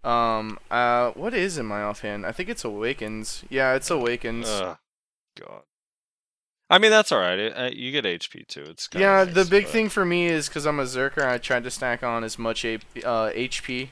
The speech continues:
Speaker 1: rather, as possible in terms of my crystal setup. So, like, I have, uh, two Whoms in my helmet, two Whoms in my, uh, boots.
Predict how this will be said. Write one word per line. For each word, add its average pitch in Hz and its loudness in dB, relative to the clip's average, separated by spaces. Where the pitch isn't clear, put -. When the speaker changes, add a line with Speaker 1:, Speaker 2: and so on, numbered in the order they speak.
Speaker 1:
rather, 123 2
as 117 -4
possible 120 -4
in 117 -6
terms 110 -6
of 113 -8
my 107 -4
crystal 120 -8
setup. 135 -2
So, 135 0
like, 123 2
I 127 2
have, 127 0
uh, 113 2
two 160 -2
Whoms 160 -4
in 135 -6
my 117 -2
helmet, 156 -2
two 170 -2
Whoms 151 -2
in 127 -4
my, 117 0
uh, 113 0
boots. 151 -4